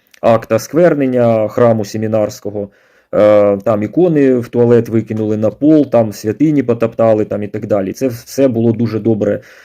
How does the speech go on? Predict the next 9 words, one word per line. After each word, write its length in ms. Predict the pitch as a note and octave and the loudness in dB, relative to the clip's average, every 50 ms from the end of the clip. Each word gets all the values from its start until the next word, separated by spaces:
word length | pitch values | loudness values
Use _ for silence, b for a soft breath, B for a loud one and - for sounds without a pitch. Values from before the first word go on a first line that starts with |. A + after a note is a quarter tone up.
| B B - | B B 0
видно, 480 | A2 A2+ A2 C3 B2+ A2 F#2 G2 F#2 | 0 2 4 4 4 4 2 -2 -6
що 240 | F2+ - - A2 G2+ | -6 -6 -4 -4 -4
відбувається. 640 | G2+ G2+ G2 G2+ G#2 G2 F#2+ F#2 F2+ F#2 - - G2+ | -4 -4 -6 -4 -4 -2 -2 -4 -4 -8 -10 -10 -6
Тому, 420 | - C3 D#3 F3+ G3 G3+ G3 E3+ F3 B B B B B - | -4 -4 0 2 2 2 2 0 -4 B B B B B -2
е, 360 | - - A#2+ A2+ A2+ G#2+ G2 A#2+ B2+ - _ - | 2 4 4 4 4 2 2 -2 -6 -12 _ -4
там 180 | D3 C#3 B2 | -2 -2 -2
страшиться 880 | A#2 - - E3 F3+ F3 E3+ - - D3+ F3 F3 D#3+ C#3+ - - B2 | -4 -4 -2 0 0 0 0 -2 0 2 4 4 4 2 2 0 0
якось, 480 | A#2 A#2 A2+ G#2 A#2 A2 G#2 - - - | 2 2 2 0 -2 -4 -6 -6 -6 -2
е, 220 | A2+ A2 G#2+ G#2+ | 0 0 0 0